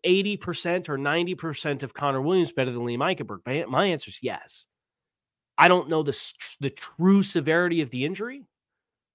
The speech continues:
Well, they kind of alluded to that it was aggravated after playing against the Giants. And maybe you feel like you don't need him against the Patriots.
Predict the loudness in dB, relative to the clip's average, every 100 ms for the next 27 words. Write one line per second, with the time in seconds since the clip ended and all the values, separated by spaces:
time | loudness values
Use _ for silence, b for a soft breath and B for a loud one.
0 | _ _ _ _ _ _ -14 -12 -4 -2
1 | 0 0 2 4 2 0 0 0 2 0
2 | -2 -2 -2 -4 2 2 4 2 4 6
3 | 6 4 0 _ _ 2 4 0 0 4
4 | 6 4 2 0 -2 -2 -4 2 6 6
5 | 4 -2 -8 -12 _ _ _ _ _ _
6 | _ _ _ _ _ _ _ _ _ _
7 | _ _ -6 -2 6 6 6 2 -2 -4
8 | 2 4 4 0 -2 2 2 2 2 2
9 | 0 -2 -4 -6 -4 -4 -2 0 0 -4
10 | -12